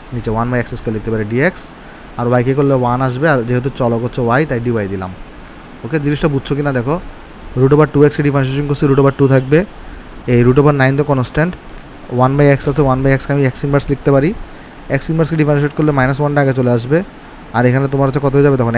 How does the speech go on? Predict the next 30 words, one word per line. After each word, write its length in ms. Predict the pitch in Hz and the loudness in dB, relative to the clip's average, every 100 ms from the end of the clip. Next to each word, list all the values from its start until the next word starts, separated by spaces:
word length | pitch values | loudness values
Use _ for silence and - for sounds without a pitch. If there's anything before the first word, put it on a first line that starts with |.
| 120 | -2
x 40 | - | -2
inverse 200 | 139 131 143 | -2 -2 2
টু 40 | 143 | 4
হয়ে 120 | 147 | 4
যাবে। 140 | 143 160 196 - - - 139 | 4 0 -2 -10 -20 -10 -8
x 40 | - | -4
inverse 200 | 151 147 - | -2 -2 0
টুকে 140 | 143 147 | 0 0
আমরা 140 | 151 135 | 2 2
ওয়ান 120 | 123 123 | 0 2
by 60 | 120 | 0
X 100 | - 123 | 0 -6
স্কয়ার 160 | 120 104 | -6 -6
লিখতে 180 | 101 101 | -6 -8
পারি, 140 | 98 92 | -8 -6
কেমন? 180 | 135 175 107 - - - - - | -6 -6 -6 -10 -14 -16 -10 0
দেখো 160 | 135 165 160 | 2 4 2
এখানে 220 | 156 170 185 - | 2 0 -4 -4
এই 40 | 143 | -2
যে 60 | 151 | 0
চমৎকার 320 | 143 139 - 151 | -2 -2 0 2
ভাবে 140 | 160 151 | 2 2
এখানে 140 | 156 147 | 0 0
plus 160 | 143 123 120 | 0 0 0
বানানোর 300 | 123 123 123 | 0 -2 0
কারণে 240 | 156 156 113 120 - - - 120 | 0 0 -2 -6 -14 -20 -10 -2
এই 60 | 127 | -2
প্লাসটাকে 320 | 131 120 151 151 | -2 -2 0 2
যখন 120 | 151 | 2
আমি 80 | 151 | 2